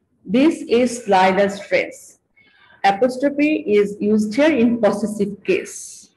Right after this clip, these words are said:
Okay. Next sentence, "What's the matter?" What is the matter? Here I has been omitted, instead apostrophe has been used.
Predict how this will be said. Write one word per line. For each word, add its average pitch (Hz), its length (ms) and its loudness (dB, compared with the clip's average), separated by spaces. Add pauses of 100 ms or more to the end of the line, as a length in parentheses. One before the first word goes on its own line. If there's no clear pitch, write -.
(580)
Okay. 302 580 -2 (320)
Next 262 320 2
sentence, 240 540 2
"What's 262 220 0
the 269 140 2
matter?" 165 640 -2 (640)
What 208 480 0
is 185 280 -4
the 240 180 2
matter? - 580 -6 (400)
Here 220 460 2
I 185 160 4 (200)
has 220 240 0
been 247 240 -2
omitted, 233 520 2
instead 220 520 0 (460)
apostrophe 277 920 0 (140)
has 208 220 0
been 285 460 0
used. - 360 -4